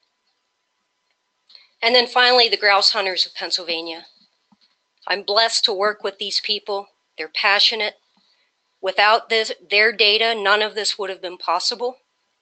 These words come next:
They want us to get it right. They're willing to help us get it right.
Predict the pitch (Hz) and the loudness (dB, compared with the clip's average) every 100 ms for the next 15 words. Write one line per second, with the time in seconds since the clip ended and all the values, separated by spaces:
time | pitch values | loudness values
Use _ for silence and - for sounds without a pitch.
0 | _ _ - 180 196 226 233 - - 185 | _ _ -2 0 2 2 0 -2 -4 -4
1 | - 180 190 226 _ _ _ _ - 185 | -2 0 0 -2 _ _ _ _ -6 -2
2 | 208 202 185 - 185 185 - 165 147 - | 0 0 -2 -4 -6 -4 -6 -8 -12 -16
3 | 147 151 | -18 -20